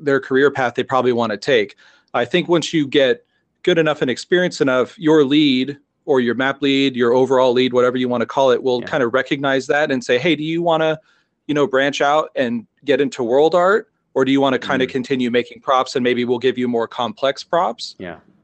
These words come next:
Speaker 1: But it's a good way, props are a great way to start because you gotta know how to model and unwrap and texture,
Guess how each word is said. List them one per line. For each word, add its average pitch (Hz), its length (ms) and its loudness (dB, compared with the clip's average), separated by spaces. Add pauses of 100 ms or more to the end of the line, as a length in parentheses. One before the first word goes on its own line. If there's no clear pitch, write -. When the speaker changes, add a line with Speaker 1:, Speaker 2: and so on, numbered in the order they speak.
(120)
Speaker 1:
But 165 120 2
it's 175 120 -2
a 165 60 -2
good 185 220 2
way, 175 560 4 (280)
props 208 280 0
are 175 60 4
a 135 60 -2
great 151 200 2
way 139 140 4
to - 80 -2
start 147 380 0
because 120 640 -2 (420)
you 147 120 -8
gotta 160 280 0
know 156 140 2
how 151 160 0
to 143 100 0
model 131 600 0
and 123 160 -4
unwrap 127 500 0
and 113 140 -6
texture, 120 640 -4